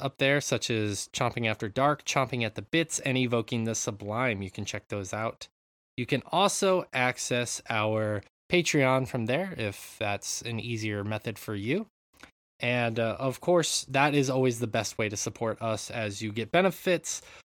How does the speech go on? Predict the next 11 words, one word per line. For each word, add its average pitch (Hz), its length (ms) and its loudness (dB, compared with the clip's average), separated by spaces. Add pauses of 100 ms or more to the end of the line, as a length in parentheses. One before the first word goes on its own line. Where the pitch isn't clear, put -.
(100)
from 139 260 2
supporting 131 560 2
us 131 180 0
and 117 240 -2
you 110 380 2
help 127 400 -2
us 127 320 0 (340)
make 127 240 0 (180)
more 127 420 4
amazing 120 580 0 (100)
content. - 840 0